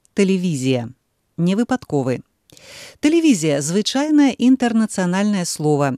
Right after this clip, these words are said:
Першая частка грэцкага паходжання — "теле", другая — лацінскага — "візіо". З назоўніка "тэлевізія" вынікае прыметнік "тэлевізійны". У расейскай мове на месцы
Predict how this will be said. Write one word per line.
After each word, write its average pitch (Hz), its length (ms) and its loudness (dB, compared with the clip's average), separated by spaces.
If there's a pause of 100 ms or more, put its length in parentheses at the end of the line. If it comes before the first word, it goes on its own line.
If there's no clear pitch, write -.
(220)
Першая 269 400 -2
частка 262 560 -4
грэцкага 160 560 -2
паходжання — 233 800 0
"теле", 156 400 -2 (320)
другая — 202 480 -2
лацінскага — 143 800 -6 (180)
"візіо". 143 560 -2 (800)
З 180 80 -8
назоўніка 269 640 2
"тэлевізія" 247 720 -2
вынікае 208 480 -4
прыметнік 220 720 -2
"тэлевізійны". 214 720 0 (680)
У 202 140 2
расейскай 214 500 -2
мове 214 320 -2
на 165 160 -4
месцы 185 320 -6